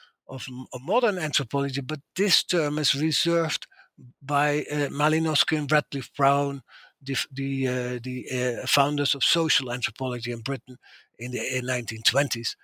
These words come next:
So we, we, we need a different term than I suggested. We, we could call them the, uh, Bastian and Boas, the founders of classical anthropology. Classical anthropology in America, in Germany, and,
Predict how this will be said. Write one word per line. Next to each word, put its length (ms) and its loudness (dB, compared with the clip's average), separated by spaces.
So 220 4
we, 320 2
we, 380 -2
we 140 0
need 200 4
a 80 2
different 400 0
term 260 0
than 160 -2
I 100 2
suggested. 540 2
We, 280 2
we 160 -2
could 220 -2
call 220 2
them 160 -8
the, 120 0
uh, 40 -6
Bastian 560 2
and 100 -6
Boas, 260 -4
the 120 -10
founders 460 0
of 160 -6
classical 600 0
anthropology. 580 -12
Classical 380 0
anthropology 640 -6
in 160 -2
America, 520 0
in 200 -2
Germany, 540 -2
and, 280 2